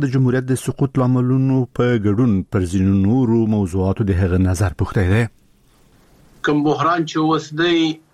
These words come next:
Speaker 2: ام، د مسلکي حل نه، په اول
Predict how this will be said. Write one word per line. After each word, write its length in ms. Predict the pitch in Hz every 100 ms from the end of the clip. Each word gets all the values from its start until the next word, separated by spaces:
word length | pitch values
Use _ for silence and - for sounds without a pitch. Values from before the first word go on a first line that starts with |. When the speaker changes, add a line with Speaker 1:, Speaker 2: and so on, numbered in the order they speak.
| _ 120
Speaker 2:
ام، 200 | 117 113 117 113 110
د 80 | 110
مسلکي 840 | 113 - 120 113 - 156 151 151 143
حل 260 | - 135 139 131 107
نه، 180 | 95 98 139 135 _
په 100 | 110 101
اول 200 | 113